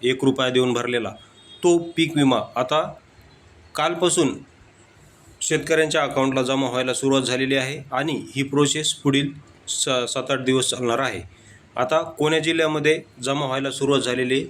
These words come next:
ते आपण पाहू. बाकी तुमचा जिल्हा, तुमच्या जर अकाउंटला अजून जमा झालेलं नसेल, तर दोन तीन दिवसात ते जमा होऊ शकतं. तर इथे तुम्ही पाहू शकता, बुलढाणा पीक विमा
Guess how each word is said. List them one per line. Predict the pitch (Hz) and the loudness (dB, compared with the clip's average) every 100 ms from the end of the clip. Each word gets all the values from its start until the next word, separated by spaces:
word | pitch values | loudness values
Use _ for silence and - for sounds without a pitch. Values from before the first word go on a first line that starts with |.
| - | 0
ते | |
आपण | 127 123 131 | 0 2 0
पाहू. | 127 135 147 - - - - | 2 2 0 -4 -18 -20 -8
बाकी | 113 131 170 175 170 - | -4 0 2 0 0 0
तुमचा | 147 147 151 | 2 4 2
जिल्हा, | 143 147 156 165 - - - - - - - - | 0 0 0 -2 -10 -20 -20 -20 -20 -20 -20 0
तुमच्या | 160 165 170 | 2 4 2
जर | 170 160 | 2 2
अकाउंटला | 143 160 156 151 | 2 2 2 2
अजून | 147 151 | 0 0
जमा | 147 147 | 0 0
झालेलं | 135 139 147 143 | -2 -2 -2 -2
नसेल, | - 101 - - | -4 -6 -6 0
तर | 143 139 | 0 2
दोन | 135 139 | 4 4
तीन | 135 135 | 4 4
दिवसात | 135 127 120 | 4 4 2
ते | 156 202 135 | 0 0 0
जमा | 123 131 170 143 | 0 2 2 4
होऊ | 131 | 4
शकतं. | 110 101 - - - - - - _ - - - - - - - | 4 -2 -10 -20 -20 -20 -20 -20 _ -20 -20 -20 -20 -20 -12 2
तर | 151 | 6
इथे | 147 147 | 6 4
तुम्ही | 143 151 143 | 4 4 6
पाहू | 143 143 | 6 6
शकता, | 143 - 139 | 4 4 4
बुलढाणा | 143 135 123 156 156 156 160 | 4 -2 2 4 6 4 4
पीक | 160 143 143 | 2 0 0
विमा | 139 139 | 2 4